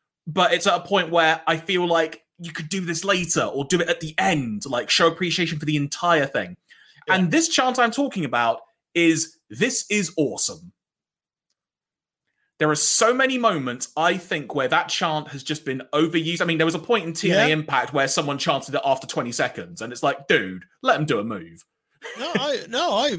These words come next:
Speaker 2: I, I think that's, I think that's a very fair, that's a very fair observation, because half the time, it's like, even, even with the current modern day Thunderdome era that we're currently going through with W W E, it's like most matches get the "This is awesome" thing.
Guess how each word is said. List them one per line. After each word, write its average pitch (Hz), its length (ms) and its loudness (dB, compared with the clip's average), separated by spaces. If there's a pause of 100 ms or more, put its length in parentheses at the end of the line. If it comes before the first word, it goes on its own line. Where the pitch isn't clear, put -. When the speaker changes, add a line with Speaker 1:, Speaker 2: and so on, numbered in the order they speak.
Speaker 2:
I, 214 200 -4 (180)
I 180 80 -4
think 220 240 -4
that's, - 500 -8
I 170 80 -6
think 175 220 -4
that's 156 180 -4
a 151 60 0
very 151 260 2
fair, 147 400 2 (580)
that's 131 220 -10
a 123 40 -6
very 147 240 2
fair 143 260 2
observation, 127 580 -6
because 120 320 -18
half 175 300 -4
the 165 80 -10
time, 160 320 -2
it's 170 160 -2
like, 214 180 0
even, 220 300 -6
even 190 260 -2
with 143 120 -2
the 147 60 -2
current 143 360 -4 (100)
modern 143 280 -2
day 131 160 2
Thunderdome 127 600 -2
era 107 200 -6
that 117 120 -8
we're 123 80 -16
currently 117 280 -6
going 117 180 -4
through 120 160 -10
with 113 80 -14
W 113 200 -20
W 113 220 0
E, 143 240 2 (440)
it's 143 200 0
like 139 380 2 (640)
most 170 340 4
matches 151 420 2
get 131 320 0
the 131 80 0
"This 139 260 4
is 127 80 4
awesome" 156 360 4
thing. 98 340 -6